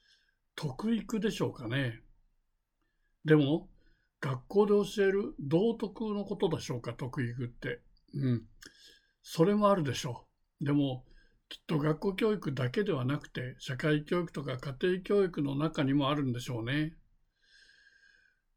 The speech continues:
ノーベル賞を取るような人材を育てることもとても大切でしょうけれども、こんな美しくて安全な国を作り上げていく、保っていく、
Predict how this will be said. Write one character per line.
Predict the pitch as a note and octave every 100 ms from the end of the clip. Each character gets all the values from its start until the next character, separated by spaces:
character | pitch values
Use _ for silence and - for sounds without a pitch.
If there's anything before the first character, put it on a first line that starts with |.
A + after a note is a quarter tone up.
| _
ノ | E3 F3+
ー | G#3
ベ | A3
ル |
賞 | F#3+ E3 C#3
を |
取 | B2+ F3 D#3+
る |
よ | C3
う | A#2
な | A2+
人 | A2+ C#3 C#3
材 | C#3+ C#3+
を | C3
育 | C#3+ D3 D#3
て | D#3+
る |
こ | B2+
と | A#2+
も | A2+ A2
と | B2+
て | B2+
も | F3 F3
大 | E3+ E3+
切 | D#3+ D#3 D#3
で | D3+
し | C#3+ F#3+
ょ |
う | D#3
け | D3
れ | C3
ど | A#2
も、 | G#2 G#2 - - - - _ _ _ _ _ _ _ _ _
こ | D#3+
ん | D3+ D3+
な | D#3 F3+ - - C3 - -
美 |
し | D3+ -
く | -
て | D3+ D3 -
安 | E3+ E3+ F#3
全 | G#3 G#3
な | G3+ G3
国 | G3+ G3+
を | D#3+ B2+
作 | - - E3+
り | F#3
上 | F#3+
げ | E3
て | D#3 A#2+
い | A#2
く、 | C3+ C3 - _ _ _ _ _ _ _ _ _ _ _
保 | D3 E3 A#3
っ | -
て | - A#2
い | -
く、 | - C3+